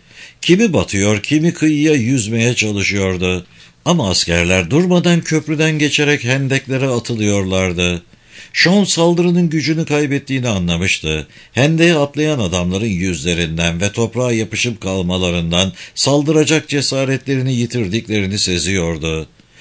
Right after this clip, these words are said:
Yorgun ve korkuya kapılmış askerlerle subaylar birbirine karışmıştı.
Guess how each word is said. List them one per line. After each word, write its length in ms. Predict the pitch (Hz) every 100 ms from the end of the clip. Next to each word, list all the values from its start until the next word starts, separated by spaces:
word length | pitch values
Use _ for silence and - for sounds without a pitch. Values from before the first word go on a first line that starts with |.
| - -
Yorgun 520 | 92 139 165 165 202 180
ve 140 | 175
korkuya 500 | 156 160 143 160 160
kapılmış 500 | 139 117 127 127 123
askerlerle 760 | 98 113 - 120 117 135 117 101
subaylar 680 | - 87 82 82 90 87
birbirine 540 | 113 135 110 113 98 107
karışmıştı. 880 | 101 90 - 85 85 - 82 82